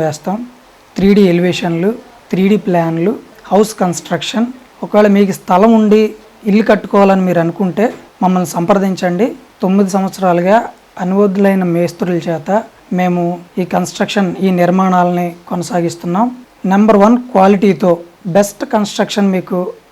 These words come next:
అందించాలని ఈ సంస్థను స్థాపించడం జరిగింది. రాజమండ్రి పరిసరాల్లోనే కాదు, ఆంధ్రప్రదేశ్లో ఎక్కడైనా మేము ఈ సర్వీస్ని అందించాలని ఆశపడుతున్నాం. మా దగ్గర బిల్డింగ్ సర్వీసెస్ అన్నీ, రేకుల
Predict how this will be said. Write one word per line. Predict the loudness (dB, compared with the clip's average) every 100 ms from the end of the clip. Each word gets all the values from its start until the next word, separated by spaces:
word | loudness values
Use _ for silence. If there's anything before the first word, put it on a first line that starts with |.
| -4
అందించాలని | 0 0 0 0 2 -2 -4 -6
ఈ | -8
సంస్థను | -6 -10 -6 -6 -4 -8 -10
స్థాపించడం | -4 -4 -4 -6 -4 -4
జరిగింది. | -4 -4 0 0 0 -8 _ -2 2
రాజమండ్రి | 4 4 4 4 4 4 2 2
పరిసరాల్లోనే | -2 2 2 4 4 2 0
కాదు, | 0 2 0 0 -8 _ _ 2 4
ఆంధ్రప్రదేశ్లో | 4 2 2 2 2 4 2 0 -10 _ _ _ _ -4
ఎక్కడైనా | -2 2 2 4 2 2
మేము | 0 0 -2
ఈ | -4
సర్వీస్ని | 0 0 2 -2
అందించాలని | -2 -4 -2 -2 0
ఆశపడుతున్నాం. | -2 -2 -4 -2 -2 -4 -6 _ _ -2 2
మా | 4 4
దగ్గర | 4 6 6 4 0 -10 0
బిల్డింగ్ | 2 4 2
సర్వీసెస్ | 0 0 0 -2 -2
అన్నీ, | -2 -2 -4 _ -8 2
రేకుల | 2 2